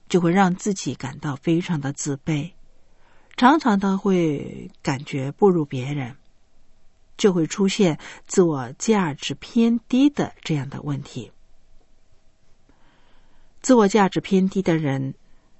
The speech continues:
是缺乏内心安全感的人，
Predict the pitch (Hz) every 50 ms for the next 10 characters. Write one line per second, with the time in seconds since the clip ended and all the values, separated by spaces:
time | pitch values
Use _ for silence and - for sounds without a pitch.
0 | - _ - - - - - - 160 147 151 143 135 131 131 127 123 - - -
1 | 202 196 190 - 156 135 135 131 - 175 185 165 147 139 147 - - 175 160 147
2 | - - - 196 190 202 214 208 - - 160 147 156 151 135 127 139 143 127 123
3 | 117 107